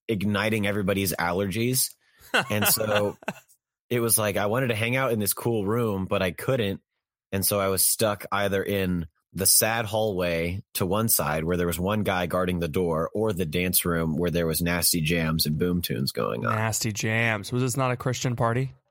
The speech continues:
Speaker 1: It was not a Christian party.
Speaker 2: Ooh.
Speaker 1: Uh, um, but I was there. It was actually kinda nice because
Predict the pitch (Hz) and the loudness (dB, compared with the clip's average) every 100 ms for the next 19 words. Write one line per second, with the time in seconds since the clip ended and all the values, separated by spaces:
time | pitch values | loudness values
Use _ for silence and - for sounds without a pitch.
0 | - 98 98 87 92 90 90 95 - 85 | -8 -4 0 2 2 2 0 0 0 0
1 | 85 82 76 127 127 135 127 127 110 - | 0 2 0 0 0 2 0 0 -2 -6
2 | - - - _ - 92 87 82 78 - | -6 -4 -6 _ -4 0 0 -2 -4 -6
3 | 101 98 98 82 90 117 117 107 101 98 | -2 0 0 0 0 0 2 2 0 -2
4 | 101 _ _ _ _ _ - 143 180 180 | -8 _ _ _ _ _ -4 0 0 0
5 | 143 - 117 104 104 95 - 98 101 90 | -2 0 0 2 2 0 -2 -2 0 0
6 | 82 - | 0 -2